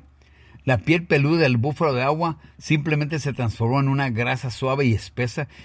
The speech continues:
y sus fosas nasales se deslizaron hasta la parte superior de su cabeza para formar un orificio para respirar. Luego su cola evolucionó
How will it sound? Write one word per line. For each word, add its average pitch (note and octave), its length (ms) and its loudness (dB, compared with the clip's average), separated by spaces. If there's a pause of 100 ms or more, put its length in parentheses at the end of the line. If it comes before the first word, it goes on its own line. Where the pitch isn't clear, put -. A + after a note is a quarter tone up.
y C#3 120 4
sus B2+ 220 0
fosas C#3+ 300 -2
nasales C3+ 480 -2
se B2 120 -2
deslizaron A2 580 -2
hasta A2+ 420 -2
la F#2 240 -6
parte D3+ 380 -4
superior B2 480 -4
de D#3 80 -6
su B2+ 180 -8
cabeza A2 400 -6 (360)
para C3+ 260 2
formar B2+ 580 0
un D3 180 0
orificio B2+ 460 0
para G2+ 220 -4
respirar. A#2+ 520 -4 (640)
Luego F#3 320 4
su A#2+ 160 0
cola D3 220 2
evolucionó A2+ 800 0